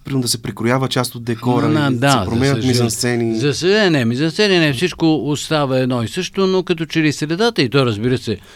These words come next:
Speaker 2: не бих казал минимално ще се наруши, съобразно възможностите на сцените, на които играем. Например, не навсякъде има пропадало, както е при нас оркестрината, която пада и където има част от представление, което се играе.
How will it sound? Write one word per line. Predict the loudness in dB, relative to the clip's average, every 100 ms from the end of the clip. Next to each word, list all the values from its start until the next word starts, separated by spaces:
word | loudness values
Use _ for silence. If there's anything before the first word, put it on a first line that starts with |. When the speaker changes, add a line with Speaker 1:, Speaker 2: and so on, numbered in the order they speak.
| -20 _ -12
Speaker 2:
не | -8
бих | -6
казал | -4 -4 -2
минимално | -2 -2 -2 0 -2 -4 -8
ще | -10 -10 -10 -12 -14
се | -12 -10 -10 -10 -10
наруши, | -10 -10 -10 -10
съобразно | -6 -4 0 0 0 0
възможностите | 0 0 0 0 -2 -6 -10 -8
на | -8 -6
сцените, | -4 -4 -4 -6
на | -8
които | -8 -8 -6
играем. | -8 -6 -6 -6 -10 -16 -20 -12 -4
Например, | -2 0 2
не | 2 0
навсякъде | -2 -4 -6 -6 -8
има | -6 -8
пропадало, | -12 -16 -14 -12 -6 -4 -4 -4 -6
както | -6 -8 -8 -10
е | -10
при | -8 -8
нас | -8 -8
оркестрината, | -10 -10 -12 -10 -10 -10 -10 -12
която | -12 -12 -12
пада | -10 -8 -6
и |
където | -6 -6 -6 -6
има | -4 -6 -10 -18 -20 -20 _
част | -2 -2 -2
от | -6 -10 -16 -12
представление, | -10 -8 -8 -6 -4 -6 -6
което | -8 -10 -8
се | -8
играе. | -8 -8 -6 -8 -10